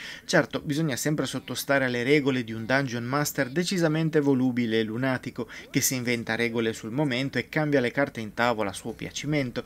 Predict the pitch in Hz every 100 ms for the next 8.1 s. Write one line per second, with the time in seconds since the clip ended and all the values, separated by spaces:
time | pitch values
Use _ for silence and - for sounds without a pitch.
0 | - - - 247 208 202 185 143 127 113
1 | 151 143 127 - 156 123 156 175 101 92
2 | 208 156 120 110 110 98 - 62 80 -
3 | - - _ _ _ _ _ _ _ _
4 | _ _ _ _ _ - - 185 170 143
5 | 143 143 - 131 131 139 127 117 127 -
6 | 208 - 120 127 123 156 156 127 131 123
7 | 147 147 139 123 - 135 120 120 123 139